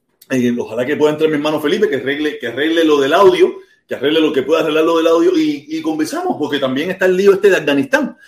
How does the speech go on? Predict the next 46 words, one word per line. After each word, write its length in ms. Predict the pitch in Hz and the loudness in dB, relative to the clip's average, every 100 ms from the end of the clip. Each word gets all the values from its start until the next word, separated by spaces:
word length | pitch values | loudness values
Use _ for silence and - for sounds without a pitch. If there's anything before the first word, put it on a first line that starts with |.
| - - | -20 -6
Ahora 560 | 127 139 175 240 - - | 0 4 6 4 0 -2
los 240 | 139 123 | -2 -2
trompetas, 500 | 135 147 262 220 262 - | -6 2 4 4 0 -6
los 180 | 151 160 | -8 -2
trompetas 480 | 170 170 196 185 185 135 | -2 0 0 0 -4 -4
le 140 | 143 | -2
echan 220 | 151 190 | -2 -4
la 140 | 180 175 | -4 -4
culpa, 400 | 175 - 175 - | -4 -4 -8 -8
le 140 | 127 131 | -2 -2
echan 200 | 139 175 | 0 -4
la 100 | 156 | -2
culpa 360 | 165 - 180 143 | -6 -4 -4 -2
a 160 | 139 175 | -2 0
Biden 320 | 185 143 151 _ _ _ _ _ | 0 -4 -10 _ _ _ _ _
por 100 | 156 | -2
lo 80 | 151 | -2
que 100 | 135 | -2
está 140 | 151 | -4
pasando 320 | 160 - 185 | -4 -4 -2
en 80 | 185 | -4
Afganistán. 560 | 190 196 202 330 294 - _ _ _ _ | -2 -4 -2 -4 -6 -12 _ _ _ _
Y 80 | - | -6
yo 100 | 139 | 0
le 80 | 190 | 0
estaba 260 | 196 226 | 0 0
comentando 440 | 240 220 175 185 240 | 0 0 -4 -2 0
a 40 | |
mis 80 | 233 | 2
compañeros, 460 | 233 226 233 330 208 | 0 0 0 0 0
le 100 | 165 | 2
digo, 120 | 147 | 2
caballero, 640 | 135 131 247 359 - - _ _ | 0 0 2 0 -4 -18 _ _
ustedes 260 | 127 202 | -2 0
no 80 | 233 | 2
se 80 | 233 | 0
dan 140 | 220 | -2
cuenta 320 | 214 254 214 - | -2 -2 -4 -4
que 80 | 165 | -4
los 160 | - | -4
afganos, 560 | 165 - - 247 - - _ _ | -6 -6 -4 -4 -6 -14 _ _
los 140 | 143 156 | -10 -8
afganos 460 | 151 240 226 139 _ _ _ _ | -6 -4 -2 -6 _ _ _ _
no 260 | 147 190 254 | -6 0 0
han 160 | 269 233 | 0 0
luchado 720 | 196 - 247 196 - - | -2 -2 0 0 -2 -10